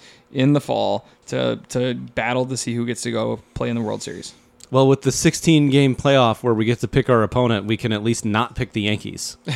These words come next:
Speaker 2: in the first round.
Speaker 1: <laughs> Yeah, we're like, "Can we be on the opposite
Speaker 2: <laughs> Yeah.
Speaker 1: side of the bracket of
Speaker 2: Can
Speaker 1: the
Speaker 2: we play in the
Speaker 1: Yankees?"
Speaker 2: N L?
Speaker 1: Yeah, like, we have the best record. Can we please play in the N L?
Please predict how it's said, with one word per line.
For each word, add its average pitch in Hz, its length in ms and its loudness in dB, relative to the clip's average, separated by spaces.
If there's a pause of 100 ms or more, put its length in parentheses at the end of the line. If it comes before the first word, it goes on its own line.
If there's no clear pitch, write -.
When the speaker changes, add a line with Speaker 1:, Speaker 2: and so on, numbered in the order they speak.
(100)
Speaker 2:
in 117 100 0
the 110 80 -2
first 117 280 0
round. 90 300 0
Speaker 1:
<laughs> - 0 -
Yeah, 131 120 2
we're 127 100 2
like, 127 160 0
"Can 165 120 0
we 202 100 4
be 226 80 2
on 226 80 2
the 160 100 -2
opposite 123 480 -2
Speaker 2:
<laughs> - 40 0
Yeah. - 60 -6
Speaker 1:
side 160 200 2
of 165 60 2
the 156 60 0
bracket 156 360 2
of 151 60 2
Speaker 2:
Can 165 40 6
Speaker 1:
the 208 60 8
Speaker 2:
we - 80 2
play 247 100 8
in 240 80 6
the 185 80 4
Speaker 1:
Yankees?" 135 180 6
Speaker 2:
N 123 60 4
L? 127 180 4
Speaker 1:
Yeah, 127 420 0
like, 117 340 -6 (340)
we 139 240 -8
have 165 120 -2
the 147 60 -8
best 131 200 -2
record. 123 300 -4
Can 120 100 -2
we 120 80 0
please 131 260 -2
play 131 180 -4
in 123 60 0
the 120 100 -2
N 107 200 -4
L? 117 280 -2